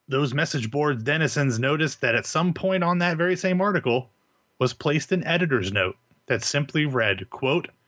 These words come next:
"Since the printing of this article, Sondheim is no longer collaborating with David Ives on this project." Wait, what, what now?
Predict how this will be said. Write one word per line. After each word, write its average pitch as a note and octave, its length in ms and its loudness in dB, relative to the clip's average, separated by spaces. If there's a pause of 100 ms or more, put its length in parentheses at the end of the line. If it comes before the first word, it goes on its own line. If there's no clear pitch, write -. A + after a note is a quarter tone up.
(340)
"Since C#3+ 300 0
the B2+ 100 2
printing E3+ 440 -2
of A2 140 0
this G#2+ 160 0
article, D3+ 560 -2 (480)
Sondheim F3 680 0
is D#3 180 2
no C#3 180 0
longer D#3+ 380 0
collaborating A#2+ 720 2
with A2 160 0
David B2 260 0
Ives G2 360 2
on F#2+ 160 0
this G#2 160 0
project." - 580 -2 (500)
Wait, G#2 180 -2 (120)
what, A2 220 -2 (200)
what A#2 220 0
now? A#3+ 240 2